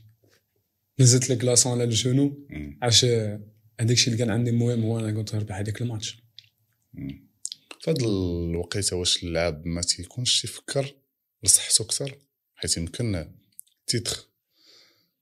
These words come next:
Speaker 2: اديه، ولكن تقدر تخسر الصحه ديالك اخويا رضا. انا زعما ماشي
Speaker 1: مم.
Speaker 2: تنقول لك ديسيزيون خديتيها خايبه، ولكن حنا كلعابه واحد الوقيته تيتغمضوا لك العينين، تتفكر في الفينال ما غاديش يجي اي وقيته.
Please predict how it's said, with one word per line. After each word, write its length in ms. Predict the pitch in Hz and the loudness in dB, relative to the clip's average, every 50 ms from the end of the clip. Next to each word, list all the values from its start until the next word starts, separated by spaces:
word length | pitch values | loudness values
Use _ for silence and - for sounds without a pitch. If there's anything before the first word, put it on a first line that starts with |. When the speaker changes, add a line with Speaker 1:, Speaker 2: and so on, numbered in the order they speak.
| _ _ _ _ _ - | _ _ _ _ _ -6
Speaker 2:
اديه، 560 | 87 90 87 90 101 135 139 127 104 - - - | -6 -6 -4 0 4 6 6 6 4 0 -6 -8
ولكن 320 | - 90 85 87 - 101 98 | -6 -4 -4 -4 -4 -2 -2
تقدر 260 | - - - - - | -2 -2 -2 -2 -2
تخسر 300 | - - - - - 92 | -2 -4 -6 -4 -4 0
الصحه 340 | - - - - - - 76 | 2 2 0 0 -2 -6 -6
ديالك 240 | 71 76 - - - | -6 -8 -10 -10 -12
اخويا 260 | - - - 69 69 | -12 -12 -12 -10 -10
رضا. 260 | 71 67 - 78 - _ _ 87 | -10 -12 -14 -16 -18 _ _ -8
انا 100 | 95 98 | -4 -2
زعما 240 | 92 90 98 110 117 | 0 0 0 0 2
ماشي 180 | 120 117 156 | 2 2 4
Speaker 1:
مم. 60 | 135 | 4
Speaker 2:
تنقول 340 | 127 117 180 147 127 131 127 | 4 4 4 4 4 6 4
لك 180 | 127 120 - - | 4 2 2 -2
ديسيزيون 440 | 98 110 - - 110 101 104 95 92 | -2 -2 -2 -2 0 -2 -2 -2 -2
خديتيها 280 | 101 92 - - 90 | -2 -2 0 0 0
خايبه، 260 | 87 - 98 98 117 | 0 -2 -4 -2 -2
ولكن 520 | 117 104 101 92 - 110 95 90 82 87 - - _ _ _ _ _ - - - | -2 -2 -4 -6 -6 -4 -2 -2 -4 -4 -8 -14 _ _ _ _ _ -20 -20 -16
حنا 440 | - - 95 92 90 85 82 78 78 | -10 -6 -4 -4 -2 -2 -4 -4 -6
كلعابه 560 | - - - 87 80 78 80 90 90 104 104 | -8 -6 -6 -4 -4 -2 -2 -2 0 0 0
واحد 200 | 92 90 90 87 | 0 0 -2 -4
الوقيته 500 | 80 85 - - 95 95 - 104 101 92 | -8 -8 -4 -2 -2 0 0 0 0 -2
تيتغمضوا 600 | 82 - - - 87 - - 95 95 90 82 90 | -4 -6 -8 -4 -4 -2 -2 0 -2 -2 -2 -2
لك 120 | 85 - - | -4 -6 -8
العينين، 340 | 78 78 78 76 73 69 - _ _ _ _ _ _ - - _ _ | -10 -10 -8 -10 -10 -12 -16 _ _ _ _ _ _ -20 -20 _ _
تتفكر 360 | - 110 - - - - 98 | 2 2 2 2 2 -2 -2
في 100 | 98 - | -2 -4
الفينال 440 | 90 - - 98 95 98 98 92 87 | -8 -6 -4 -2 0 2 0 0 0
ما 100 | 90 85 | 0 -2
غاديش 280 | 85 85 107 101 - 95 | -2 0 0 0 0 2
يجي 240 | 87 98 - - | 0 0 0 -2
اي 80 | 85 87 | -2 -4
وقيته. 400 | 82 - - - - - 78 | -4 -6 -8 -6 -6 -6 -6